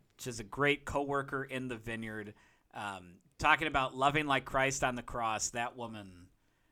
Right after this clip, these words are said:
gets on her cross every day and gives herself over to, to our students and to our families. So, without further ado, here is my interview with our amazing principal,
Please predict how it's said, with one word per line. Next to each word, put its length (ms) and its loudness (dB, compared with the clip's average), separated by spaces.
gets 240 2
on 140 6
her 100 -6
cross 680 -4
every 360 2
day 500 -6
and 180 -14
gives 240 -6
herself 400 -4
over 260 -10
to, 200 -14
to 180 -14
our 100 -8
students 440 -10
and 120 -12
to 40 -12
our 120 -12
families. 680 -14
So, 300 0
without 240 12
further 340 12
ado, 340 6
here 260 8
is 460 4
my 200 0
interview 440 0
with 320 -2
our 500 0
amazing 760 4
principal, 640 -10